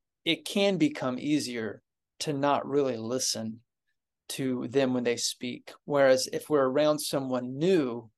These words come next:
because of the newness, it's easier. So if a guest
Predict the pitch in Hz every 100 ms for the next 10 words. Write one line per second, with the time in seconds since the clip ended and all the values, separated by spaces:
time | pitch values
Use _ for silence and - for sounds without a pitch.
0 | _ _ _ 139 131 151 139 127 127 131
1 | 143 143 123 - 120 143 139 147 156 156
2 | - - - 170 147 - 127 123 165 170
3 | -